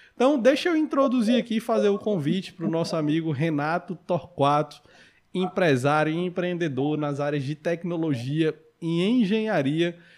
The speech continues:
Cara que tem mais de vinte anos aí de mercado, não de energia solar, que é um mercado relativamente <laughs> novo, né?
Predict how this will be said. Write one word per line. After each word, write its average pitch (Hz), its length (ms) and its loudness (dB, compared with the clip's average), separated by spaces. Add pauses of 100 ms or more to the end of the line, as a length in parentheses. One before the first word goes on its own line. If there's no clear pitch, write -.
(240)
Cara 160 200 0
que 151 60 -10
tem 165 160 -2
mais 175 240 0
de 190 100 -2
vinte 196 400 -2
anos 202 240 -4
aí 185 220 -4
de 175 100 -8
mercado, 165 480 -4
não 156 200 0
de 202 100 -2
energia 165 340 -2
solar, 180 380 -6
que - 100 -14
é 170 40 -10
um 147 80 -8
mercado 120 340 -10
relativamente 120 800 0
<laughs> - 0 -
novo, 175 380 0
né? 147 180 0